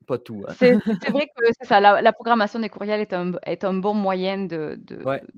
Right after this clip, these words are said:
Speaker 2: de rejoindre
Speaker 1: Puis en
Speaker 2: son
Speaker 1: avez-vous
Speaker 2: interlocuteur à l'heure, euh, euh, on va dire à l'heure, euh, normale, euh, auquel on, on l'aurait
Speaker 1: Puis en
Speaker 2: contacté.
Speaker 1: avez-vous d'autres, des outils comme ça, là, tu sais, euh, je sais que moi, j'utilise aussi un,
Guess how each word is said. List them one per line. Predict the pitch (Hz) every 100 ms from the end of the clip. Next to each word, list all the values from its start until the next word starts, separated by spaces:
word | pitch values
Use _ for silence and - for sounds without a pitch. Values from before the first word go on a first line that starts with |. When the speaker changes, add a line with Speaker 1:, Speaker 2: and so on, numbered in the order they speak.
| - _ _
Speaker 2:
de | 202
rejoindre | 202 233 262 294 277
Speaker 1:
Puis | 156
en | 208
Speaker 2:
son | 202
Speaker 1:
avez-vous | 190 208
Speaker 2:
interlocuteur | 233 226 226 226 - - 220 226 226 -
à | 196 185 185
l'heure, | 208 208 202
euh, | 180 165 165 185 _ _ - - -
euh, | 71 - - -
on | 185
va | 175
dire | 185 190
à |
l'heure, | 170 190 185
euh, | - -
normale, | - 190 185 180 170 175 180 180 _ -
euh, | 160 - - _ _
auquel | - - 175
on, | - - - _ _ _ _ -
on |
l'aurait | 175 170
Speaker 1:
Puis | 175
en | 170
Speaker 2:
contacté. | 156 151
Speaker 1:
avez-vous | 156 160
d'autres, | 147 254
des | - 156
outils | 156 - 233
comme | 208 151
ça, | - 202
là, | 196
tu | 180
sais, | 185 185
euh, | 160 139 135
je | 135
sais | -
que | 170
moi, | 165 170
j'utilise | 156 143 156 175
aussi | 151 - 190
un, | 160